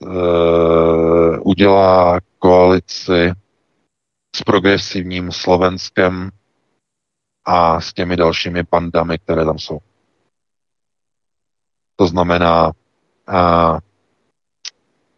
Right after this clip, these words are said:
a jediná šance by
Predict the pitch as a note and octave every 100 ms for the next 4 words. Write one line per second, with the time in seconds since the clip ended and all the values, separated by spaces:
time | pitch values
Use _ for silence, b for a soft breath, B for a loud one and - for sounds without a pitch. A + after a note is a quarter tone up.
0 | _ _ _ _ _ _ _ _ F2+ E2+
1 | E2 D#2 - _ _ _ _ _ _ _
2 | _ _ G2 G2 G2+ A#2 A2+ G#2 - G2+
3 | G2 G#2 F#2